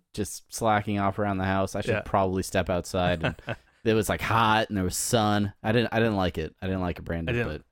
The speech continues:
Speaker 1: you
Speaker 2: it
Speaker 1: know, I did it.
Speaker 2: Hey, you're, you're, you're, you're speaking to the, you're speaking to the choir.
Speaker 1: <laughs>
Speaker 2: That's
Speaker 1: I, I know.
Speaker 2: <laughs> Um, so I saw this, uh, I saw this tweet,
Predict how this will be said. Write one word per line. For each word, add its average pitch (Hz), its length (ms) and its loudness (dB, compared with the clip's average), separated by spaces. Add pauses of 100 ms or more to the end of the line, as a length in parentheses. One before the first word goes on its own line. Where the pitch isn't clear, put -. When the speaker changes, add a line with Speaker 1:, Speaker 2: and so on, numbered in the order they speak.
(140)
Speaker 1:
you 104 100 2
Speaker 2:
it - 20 4
Speaker 1:
know, 95 80 4
I 92 120 2
did 98 180 2
it. 71 120 -8 (120)
Speaker 2:
Hey, 143 100 2
you're, 131 180 0
you're, 160 220 0
you're, 170 260 0
you're 151 160 0
speaking 190 420 -4
to 131 140 -4
the, 110 320 -2
you're 123 120 -2
speaking 147 460 -2
to 110 120 -6
the 92 80 -10
choir. 98 560 -6 (280)
Speaker 1:
<laughs> - 280 -20
Speaker 2:
That's 135 300 -2 (200)
Speaker 1:
I, - 60 -6
I - 40 -2
know. 113 120 -4 (140)
Speaker 2:
<laughs> - 540 -8
Um, 135 340 0 (640)
so 170 280 2
I 143 120 0
saw 190 240 2
this, 160 220 0
uh, 117 300 0
I 113 60 -4
saw 135 160 0
this 131 160 -4
tweet, 113 360 -4